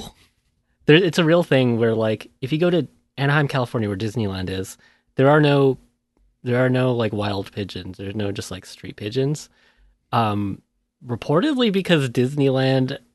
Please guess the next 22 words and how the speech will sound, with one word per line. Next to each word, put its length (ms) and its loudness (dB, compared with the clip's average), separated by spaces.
does 320 -2
something 600 -2
to 220 -8
cull 320 -8
the 100 -2
ki-, 160 -6
pigeon 380 -2
population 680 0
so 140 -4
that 180 -2
if 140 -8
you're 80 0
a 40 -4
family 440 -4
going 180 0
to 80 0
Disneyland, 400 0
you 80 -2
won't 140 -2
get 100 -8
pooped 240 -8
on. 220 -10